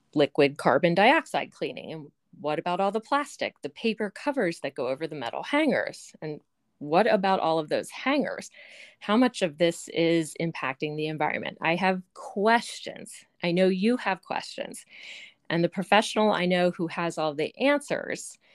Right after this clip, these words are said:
is here to tell us everything. So I was first introduced to Chris White of America's Best Cleaners because he's a member of the Green Business Bureau,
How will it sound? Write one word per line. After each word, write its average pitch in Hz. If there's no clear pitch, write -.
is 170
here 175
to 180
tell 208
us -
everything. -
So 139
I 165
was 165
first -
introduced 208
to 165
Chris -
White 156
of 156
America's 156
Best 143
Cleaners -
because 160
he's 214
a 294
member 156
of 147
the 185
Green 151
Business 330
Bureau, -